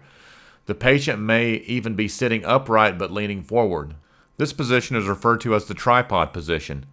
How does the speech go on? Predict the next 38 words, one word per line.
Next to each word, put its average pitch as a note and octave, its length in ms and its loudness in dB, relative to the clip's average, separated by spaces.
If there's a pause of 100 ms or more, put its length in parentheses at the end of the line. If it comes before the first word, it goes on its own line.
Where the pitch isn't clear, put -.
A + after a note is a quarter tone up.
(100)
Patients C#3 360 0
found A#2+ 280 0
in A2 60 -2
the F#2 80 -2
tripod A#2 560 0
position F2+ 400 -6
are D2+ 100 -4
demonstrating F#2 580 -2
profound G2 540 -2
respiratory F2 540 -4
distress. D2+ 560 -6 (800)
Fatigue. C3 640 2 (340)
Fatigue D3 380 0
is B2+ 100 2
noticed A2+ 320 0
when A#2 80 -2
the G2+ 80 -2
patient A#2 360 -2
appears G#2+ 320 -2
tired. F#2 520 -2 (160)
Fatigue C3 440 -4
causes A2+ 360 2
the G#2 60 0
patient A2+ 380 -2
to G#2 100 -6
move F#2+ 200 -2
slowly A2+ 500 0
and F#2 120 -8
seem G#2+ 260 -4
exhausted F#2+ 640 -2
by F2+ 160 2
moving F#2 360 -4
only G#2 280 -4
the F2+ 100 -2
weight F2 240 -2
of E2 80 -6
their D#2+ 140 -6
body. D2+ 420 -4